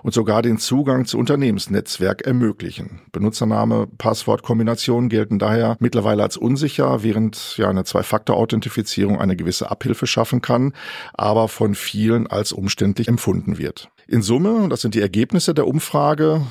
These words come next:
kann man schon von einer geringen Bekanntheit und von einem Aufklärungsbedarf sprechen. Von den Befragten kannten zwar immerhin, äh, achtunddreißig Prozent den Begriff Passkey, aber nur achtzehn Prozent nutzen sie auch. Aber diejenigen, die Passkey bereits einsetzen, bewerten,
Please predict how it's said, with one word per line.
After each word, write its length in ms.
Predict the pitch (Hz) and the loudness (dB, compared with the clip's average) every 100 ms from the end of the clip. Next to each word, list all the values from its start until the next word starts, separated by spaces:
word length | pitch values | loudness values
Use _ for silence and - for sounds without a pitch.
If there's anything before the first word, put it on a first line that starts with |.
| - - | -8 -4
kann 140 | 117 | 0
man 140 | 120 | 0
schon 200 | - 117 | 0 -2
von 160 | 117 113 | 0 -2
einer 600 | - 110 110 110 104 104 | 0 2 2 2 0 -2
geringen 340 | 104 107 117 107 | -2 0 0 0
Bekanntheit 680 | - - 120 - 131 131 - | -2 0 0 2 0 0 -2
und 380 | 117 117 120 | 0 2 0
von 100 | 113 | 0
einem 240 | 107 117 110 | 0 2 0
Aufklärungsbedarf 960 | 110 127 - 95 95 - 90 90 95 | 0 -2 0 0 0 -2 -2 -2 -2
sprechen. 600 | - - 107 110 139 139 - | -6 -2 0 2 2 0 0
Von 80 | 123 | 0
den 80 | 117 | 0
Befragten 480 | 107 117 120 143 | 0 0 0 0
kannten 720 | - 127 123 127 123 123 110 104 - 127 | -2 -2 0 0 0 0 -2 -6 -14 -6
zwar 180 | 113 107 | -2 2
immerhin, 560 | 123 123 113 117 113 | 2 2 2 2 2
äh, 40 | 107 | 0
achtunddreißig 680 | 104 101 - 110 113 113 | -2 -4 -2 0 0 -2
Prozent 440 | - 104 113 131 123 | -4 -2 0 0 0
den 120 | 101 | -2
Begriff 420 | 92 92 131 - | -2 0 -2 -2
Passkey, 760 | - 156 - - 151 156 165 | -2 -2 -2 -6 -2 0 0
aber 220 | - - 110 | 0 2 2
nur 160 | 104 | 0
achtzehn 280 | 107 - 110 | -2 -4 -4
Prozent 420 | - - 104 92 | -4 -2 -2 0
nutzen 320 | 113 - - | -2 -2 -8
sie 180 | 82 80 | -8 -8
auch. 320 | 87 104 - _ - - - - - | -4 -4 -4 _ -20 -20 -20 -16 -2
Aber 180 | 110 | 0
diejenigen, 560 | 98 120 147 135 139 127 | 2 2 2 2 0 0
die 100 | 120 | 0
Passkey 480 | - 120 - 117 113 | 0 -2 -2 -2 0
bereits 340 | 104 101 101 | 0 0 -2
einsetzen, 640 | - 117 127 131 - 139 107 | -2 0 2 0 0 0 0
bewerten, 760 | 95 107 110 131 135 135 135 | 2 2 2 0 0 2 0